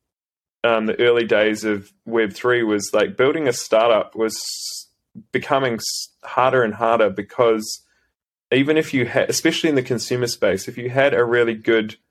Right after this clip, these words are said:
idea and you had, um, capital, let's say, and you had a really good team that executed really well,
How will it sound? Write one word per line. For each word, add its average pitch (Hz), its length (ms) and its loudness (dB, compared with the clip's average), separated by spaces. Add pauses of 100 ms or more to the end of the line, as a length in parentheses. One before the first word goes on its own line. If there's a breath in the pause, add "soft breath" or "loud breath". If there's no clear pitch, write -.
(440)
idea 110 720 2 (140)
and 107 240 -2
you 110 120 -2
had, 113 320 0 (420)
um, 104 600 0 (520)
capital, 110 460 2
let's - 240 0
say, 107 280 2
and 107 100 -4
you 104 100 -2
had 107 420 0 (280)
a 107 160 0 (260)
really 113 220 2
good 101 220 -2
team 107 300 0
that 98 140 0
executed 104 600 -4
really 107 260 2
well, 104 440 2